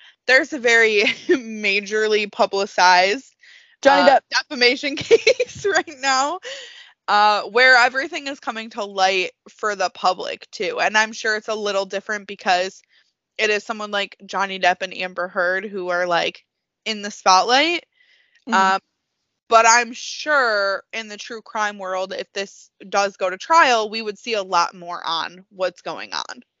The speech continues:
Speaker 2: Yeah, I'm sure. I'm, I'm a hundred percent positive that that would be the case.
Speaker 1: I have some fun facts,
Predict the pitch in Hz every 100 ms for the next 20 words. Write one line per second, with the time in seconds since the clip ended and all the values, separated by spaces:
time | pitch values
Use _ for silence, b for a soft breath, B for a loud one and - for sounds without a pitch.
0 | _ _ _ _ _ _ _ _ _ _
1 | _ _ _ _ _ 330 370 - _ -
2 | 302 269 294 277 - 226 - 226 214 -
3 | _ - 240 240 196 214 - - 190 185
4 | - 202 - - - - - - 262 -
5 | _ _ _ _ _ _ _ _ _ _
6 | _ _ _ _ _ _ 220 277 262 269
7 | 330 302 247 240 214 185 170 233 _